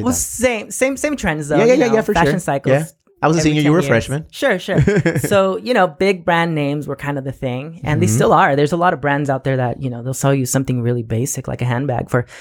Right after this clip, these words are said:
Speaker 1: hundreds and maybe even thousands of dollars. I know I used to work for Coach. Um,
Speaker 2: Ay, perdón, Mister Brand Name.
Speaker 1: I know.
Speaker 2: El vato. <laughs>
Speaker 1: But that's when I realized, like, how stupid it all was, you know? Um, and, and how I realized that, psh,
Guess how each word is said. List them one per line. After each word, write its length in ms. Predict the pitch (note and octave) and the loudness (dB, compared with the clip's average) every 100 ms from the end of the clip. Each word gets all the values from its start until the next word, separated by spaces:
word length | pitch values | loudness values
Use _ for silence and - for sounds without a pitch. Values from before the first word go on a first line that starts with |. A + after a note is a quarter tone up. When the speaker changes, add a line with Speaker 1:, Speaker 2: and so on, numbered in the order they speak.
| - _ | -20 _
Speaker 1:
hundreds 380 | C#3+ C#3 B2 A#2+ | 0 2 2 2
and 100 | B2 | 2
maybe 160 | B2 | 2
even 120 | A#2+ A2 | -2 0
thousands 340 | B2+ D#3 C3 | 2 2 0
of 80 | A#2+ | 0
dollars. 380 | B2 C3 - C3 | 2 2 2 0
I 80 | C3+ | 2
know 140 | C#3+ | 2
I 60 | B2+ | 0
used 180 | B2+ - | -4 -8
to 60 | |
work 100 | C#3 | -10
for 80 | - | -6
Coach. 320 | - C#3 - _ _ _ | -6 -6 -10 _ _ _
Um, 340 | C3 A#2+ A#2 A#2 | -10 -10 -10 -2
Speaker 2:
Ay, 140 | A2+ | 0
perdón, 340 | C#3+ B2 D#3+ G#3 | 2 4 2 4
Mister 220 | F#3 D#3 | 2 2
Brand 260 | C#3 F#3 | 2 2
Name. 200 | F#3 A3 | 2 2
Speaker 1:
I 180 | G#3 D3+ | 0 -2
know. 240 | E3+ G3 G3 | 2 2 4
Speaker 2:
El 80 | |
vato. 480 | A3+ B3+ B3+ G#3+ A3 | 2 4 2 2 -2
<laughs> 60 | - | -2
Speaker 1:
But 140 | F3 | 0
that's 200 | F3 E3 | -2 -6
when 120 | A3+ B3 | -8 -6
I 60 | |
realized, 440 | F3 D#3 F#3+ F#3 D3+ | -6 -6 -6 -6 -8
like, 280 | C3+ - _ - | -10 -12 _ -14
how 220 | - C3 | -12 -10
stupid 400 | - C#3 - B2+ | -8 -6 0 2
it 80 | C#3 | 2
all 180 | A#2 | 2
was, 300 | - C#2+ - | -2 -2 0
you 100 | C3+ | 0
know? 260 | B2 C#3 G#3 _ _ _ - | 2 2 0 _ _ _ 0
Um, 560 | C3 B2+ A#2 A2+ A2+ _ _ _ _ _ _ | 2 4 2 -2 -8 _ _ _ _ _ _
and, 440 | D3+ D#3 D3 B2+ - - | 0 2 0 -4 -8 0
and 200 | D#3 D3+ | 0 2
how 240 | C#3 C3+ | 2 4
I 80 | C3+ | 2
realized 400 | C3 D3 C#3 C3 | 2 2 2 0
that, 220 | - _ | -4 _
psh, 200 | - | -16